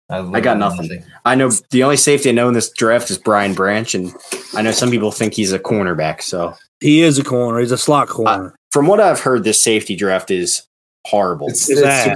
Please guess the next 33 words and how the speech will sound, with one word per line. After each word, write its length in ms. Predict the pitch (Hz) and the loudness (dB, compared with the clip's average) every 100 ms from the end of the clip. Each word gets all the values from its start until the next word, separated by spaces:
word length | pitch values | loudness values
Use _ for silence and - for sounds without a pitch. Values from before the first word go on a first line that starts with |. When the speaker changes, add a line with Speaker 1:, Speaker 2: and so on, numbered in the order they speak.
| 110 107 | -2 -4
Speaker 1:
super, 140 | 143 | 0
it's 120 | 131 | 0
super 300 | - 151 117 | 2 2 0
slim 380 | - 113 107 101 | -2 -2 -4 -4
from 260 | - 104 104 | -8 -6 -2
what 240 | 104 92 | -2 0
I've 500 | 95 98 80 - 107 | -2 -4 -6 -12 -6
been, 380 | 101 95 90 - _ _ _ - - | -6 -4 -10 -14 _ _ _ -18 -2
what 120 | 107 | 0
I've 140 | 107 87 | 0 -2
been 200 | 98 - | -6 -2
told 360 | 120 101 87 | 0 0 -2
from, 300 | - 95 92 | -4 -6 -4
uh, 200 | 90 87 - | -2 -2 0
all 200 | 95 95 | -2 0
the, 220 | 98 90 | -2 -2
uh, 80 | 87 | -2
pro 280 | 76 113 104 | -2 -2 0
days 420 | 90 87 87 - | 0 0 0 -4
I 420 | 92 87 85 82 87 | -4 -2 -4 -6 -8
attended 520 | - 98 90 87 87 | -6 -6 -4 -4 -4
when 140 | 92 87 | -4 -4
I 80 | 85 | -2
was 140 | 87 | -2
out 140 | 87 | -2
on 80 | 90 | -2
the 80 | 85 | -2
road 180 | 85 90 | -2 0
scouting. 480 | - - - 165 170 | 0 0 0 0 -2
Speaker 3:
Super 200 | 120 - 131 | -4 -6 -2
assy. 640 | 123 123 120 120 95 87 160 | 0 0 -2 -4 -6 -8 -12
Speaker 2:
<laughs> 40 | - - - - _ - - - | -8 -10 -10 -20 _ -20 -20 -4
Well, 280 | 131 135 - | 0 2 0